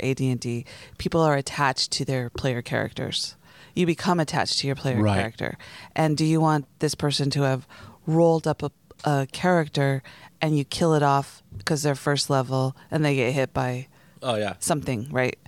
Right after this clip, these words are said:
Speaker 1: And then they have to re-roll their character. Do you want that to happen? Is that the kind of game that you want? Or do you want to have an intervention? And, like, I was talking to a couple
Speaker 2: A chance.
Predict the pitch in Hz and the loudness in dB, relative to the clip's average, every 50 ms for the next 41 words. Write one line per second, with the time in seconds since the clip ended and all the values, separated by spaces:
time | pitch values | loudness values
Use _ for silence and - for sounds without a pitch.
0 | - - - - 156 170 165 165 165 165 160 156 - 156 147 143 156 156 156 151 | -20 -10 -4 0 0 2 4 4 4 4 2 0 -2 -6 -4 -2 0 2 2 4
1 | 151 151 151 143 147 143 135 - - - 139 135 127 117 - - - - - - | 4 4 4 4 2 0 0 -2 -2 -2 0 0 -2 -4 -6 -8 -10 -10 -12 -14
2 | - - - - - 180 180 175 170 160 165 156 151 - 156 143 - - 156 147 | -18 -20 -14 -4 -2 0 2 2 4 4 2 2 0 0 -2 -2 -2 -2 -2 0
3 | 147 151 151 147 - 139 131 131 - - - - - 156 135 165 151 151 - 170 | 0 0 0 0 -2 -4 -6 -6 -10 -14 -8 -6 -4 0 2 2 2 0 -2 -6
4 | - 180 170 170 156 - 156 147 143 139 143 - - 135 135 135 131 127 131 - | -4 -2 -2 -2 -2 0 -2 -2 0 -2 -4 -4 -6 -6 -8 -6 -6 -6 -8 -10
5 | - _ _ _ _ _ _ _ _ _ _ _ _ _ - 185 180 170 147 170 | -12 _ _ _ _ _ _ _ _ _ _ _ _ _ 0 0 0 2 0 -2
6 | 165 165 165 156 143 156 151 143 - - - - 143 139 139 139 135 139 - - | 0 0 0 0 2 2 2 2 0 -2 -2 0 0 0 0 -2 -4 -6 -12 -18
7 | - - - - _ _ _ _ _ _ _ - - 147 160 165 147 135 139 - | -20 -20 -20 -20 _ _ _ _ _ _ _ -8 -4 0 0 0 2 0 0 0
8 | - 147 139 139 131 131 139 135 135 131 - 143 135 127 127 127 123 135 147 143 | 0 2 2 2 0 0 0 0 0 0 -2 -2 -2 -2 -2 -4 -4 -6 -10 -14
9 | - - - _ _ - _ _ _ _ _ _ _ _ _ _ 180 180 165 - | -18 -20 -20 _ _ -20 _ _ _ _ _ _ _ _ _ _ 0 0 0 -2
10 | - - - 175 175 151 - - - _ - 170 175 175 170 - 165 - - 147 | -6 -4 -2 -2 -2 -2 -4 -10 -10 _ 0 0 0 0 -2 -4 -6 -6 -8 -8
11 | - - - 151 147 139 135 127 - 139 - 147 135 123 131 143 190 185 139 104 | -6 -2 0 0 0 2 0 0 -2 -2 -2 -2 -2 0 2 2 2 2 0 -4
12 | - - - - | -8 -10 -12 -14